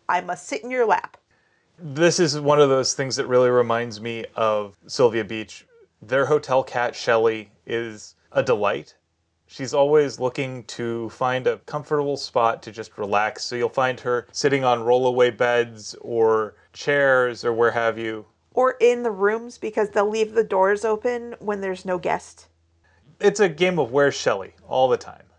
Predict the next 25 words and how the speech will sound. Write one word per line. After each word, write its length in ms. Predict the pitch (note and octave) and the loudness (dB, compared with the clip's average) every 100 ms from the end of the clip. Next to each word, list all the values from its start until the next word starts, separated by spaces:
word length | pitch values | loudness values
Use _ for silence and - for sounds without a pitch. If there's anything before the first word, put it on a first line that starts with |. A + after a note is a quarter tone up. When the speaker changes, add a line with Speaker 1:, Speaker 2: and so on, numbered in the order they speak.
| _ _ - | _ _ -4
Speaker 1:
And 140 | A#3+ | -2
sometimes 460 | B3 A#3+ C4+ C4 B3 | 0 0 0 -4 -2
you'll 100 | C4+ | -4
find 260 | C4+ B3+ A#3+ | -2 -6 -4
Shelley 360 | A#3 A#3+ B3 | 0 2 4
on 420 | A#3 A#3 A#3+ A#3+ - _ _ | 2 0 -2 -6 -18 _ _
a 200 | - B3 | -8 -8
guest's 540 | A3 A3+ A3 - - - | -2 0 0 -2 -8 0
lap 340 | D4 A#3+ - _ _ | 2 2 -2 _ _
while 200 | F#3 G3 | 0 0
they're 260 | G#3+ A#3 A3 | 2 0 0
reading, 360 | A3 A3+ F3 | 0 -4 -4
and 80 | E3 | -10
it's 180 | F#3+ - | -14 -18
so 520 | - - - G3 G3 | -20 -16 -8 -6 -6
<laughs> 200 | G3 G#3 | -6 -8
nice 220 | G#3+ - | -10 -12
just 260 | - G#3 - | -18 -18 -12
to 80 | - | -6
have 180 | - - | -4 -4
a 60 | F#3 | -6
cat 460 | - - - - _ _ _ _ _ | -4 -2 -2 -8 _ _ _ _ _
and 140 | F#3+ F#3+ | -4 -4
a 40 | |
book 380 | - - _ | -8 -20 _